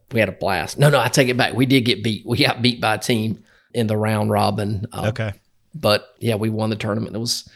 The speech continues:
Speaker 1: a lot of fun. And, and the pickleball court at our property, I got it painted last week. So
Speaker 2: Nice.
Speaker 1: it is, it's great. Had a first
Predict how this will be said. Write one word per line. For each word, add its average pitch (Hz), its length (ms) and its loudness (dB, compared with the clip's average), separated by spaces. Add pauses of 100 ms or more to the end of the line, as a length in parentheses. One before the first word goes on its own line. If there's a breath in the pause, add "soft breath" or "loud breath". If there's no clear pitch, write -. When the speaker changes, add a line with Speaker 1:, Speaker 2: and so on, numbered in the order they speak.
(300 soft breath)
Speaker 1:
a - 20 -6
lot 110 220 2
of - 80 -6
fun. 147 440 2
And, 110 360 0
and 113 220 -2
the 104 160 -2
pickleball 139 840 2
court 139 480 2
at - 160 0
our 113 140 -4
property, 123 580 0 (340 loud breath)
I 98 40 -8
got 107 220 2
it - 160 -6
painted 120 420 2
last 117 400 0
week. 120 320 -2
So - 180 -2
Speaker 2:
Nice. 95 220 0
Speaker 1:
it 104 60 -2
is, 98 320 0 (360)
it's 107 220 0
great. 107 480 2
Had 101 180 2
a 101 60 -2
first - 640 -2